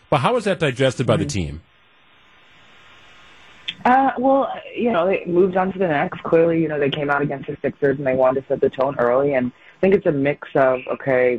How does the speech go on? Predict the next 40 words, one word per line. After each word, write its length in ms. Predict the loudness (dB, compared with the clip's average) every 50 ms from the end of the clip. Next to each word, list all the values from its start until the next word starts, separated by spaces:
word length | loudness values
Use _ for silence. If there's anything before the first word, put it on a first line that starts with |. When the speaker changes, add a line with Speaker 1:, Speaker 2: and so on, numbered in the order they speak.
| -4 -2
Speaker 2:
context, 520 | -2 -2 -2 -2 -4 -4 -4 -4 -2 0
right? 120 | 0 0 0
It 60 | -2
was 100 | -6 -8
a 40 | -2
back-to-back, 640 | -2 -2 -2 -4 -6 -4 -2 0 0 0 -2 -6
it 100 | -12 -20 _
was 100 | -20 -16 -16
a 60 | -10
bunch 320 | -4 -4 -4 -4 -2 -4
of 80 | -6 -4
games 480 | -4 -4 -4 -6 -6 -8 -8 -10 -12 -14 _ _ _ _ _ _ -2
in 160 | 0 0 2 2
one 260 | 2 2 2 2 0
week, 300 | 0 2 2 2 0 -2 -2 0
but 80 | 2
also, 400 | 2 2 2 0 -4 -4 -2 -2
like, 340 | 0 0 0 -2 -2 -6 -12 _ -4
there's 200 | -2 -2 -2 -2
no 100 | -4 -6 -6
excuse 360 | -8 -6 -2 -2 -2 -2 -2 -4
for, 300 | -2 0 2 2 0 -2 _ _ _ _ -20 -20 _ _ -4
you 60 | -2
know, 260 | 0 0 0 0 -4 -4 0
losing 420 | 2 4 4 4 2 0 -2 0
by 160 | 0 0 0 -2 -4
forty, 400 | -2 0 0 0 0 0 0 0
and, 160 | -2 -4 -6
and 180 | -8 -6 -4
we've 120 | -4 -4 0
gotta 240 | 0 0 0 0 -2
play 180 | -2 -2 -2
better, 300 | 0 0 0 0 0 0
especially 420 | -4 -4 -4 -4 -4 0 0 0 2
against 260 | 2 0 -4 -4 -4
a 60 | -6
team 460 | -4 -2 0 0 2 0 -2 -4 -8 _ _ _ _ _ _ -2
like 240 | -2 -2 -2 -2 -2
the 60 | -2
Boston 420 | 0 0 -2 -2 -4 -6 -10 -8